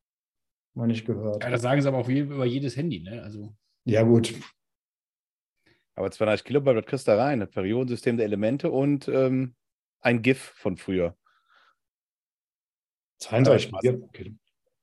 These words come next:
Speaker 3: Also ihr sagt A,
Speaker 1: Also
Speaker 3: ne? Also die erste Antwort, die kleinste, kleiner zweiunddreißig Kilobyte.
Speaker 1: Herr Erik lacht schon so. Ich hab ein bisschen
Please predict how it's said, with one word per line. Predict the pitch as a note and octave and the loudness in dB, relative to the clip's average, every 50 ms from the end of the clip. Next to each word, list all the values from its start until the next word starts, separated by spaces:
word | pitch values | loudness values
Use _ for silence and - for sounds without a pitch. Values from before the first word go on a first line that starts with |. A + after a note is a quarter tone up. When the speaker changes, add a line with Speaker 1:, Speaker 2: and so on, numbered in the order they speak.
| _ | _
Speaker 3:
Also | - E3+ G3+ | 4 6 8
ihr | A3 F#3+ | 8 8
sagt | F3 F3+ - | 8 6 6
A, | F3+ D#3 A#2+ | 6 4 4
Speaker 1:
Also | G2+ F2+ | 4 4
Speaker 3:
ne? | F#2+ C#3+ F3+ D3+ | 4 4 4 4
Also | C#3 A#2+ | 2 2
die | B2 C3+ | 2 4
erste | B2+ B2+ C3+ - - | 6 6 4 4 2
Antwort, | - C3+ C3+ C#3 C3+ C3 | 0 0 2 2 0 0
die | B2+ A2 | 0 -2
kleinste, | - - A2+ B2+ C3 - B2+ | 0 0 0 0 0 -4 -4
kleiner | - B2+ A#2+ A#2 A2 - | -2 -2 -2 -2 -2 -4
zweiunddreißig | - - A#2 A2+ A2 G#2 - - | -4 -6 0 0 0 0 0 -2
Kilobyte. | - C3 G#2+ E2 E2+ E2 D2+ C2+ - _ _ _ _ _ _ _ | -4 -4 -2 -2 -2 -4 -6 -6 -12 _ _ _ _ _ _ _
Speaker 1:
Herr | D3 A#2+ D3+ - - | -6 -6 -4 0 0
Erik | F3+ G3 G#3+ F3 B2 | 0 2 2 0 2
lacht | A#2+ A2 G#2+ - - - | 2 2 2 2 -2 2
schon | - A2+ G#2+ | 4 4 4
so. | A2 A2+ A2 | 4 4 2
Ich | A2 G#2+ - | 2 0 0
hab | C3+ A#2+ | -4 -4
ein | C#3 C3+ | -4 -6
bisschen | D#3 D3+ - - E3+ G3+ F#3+ G3 G#3 G#3 G3+ G3+ - - - | -6 -4 0 2 4 6 8 8 6 6 4 0 -6 -10 -14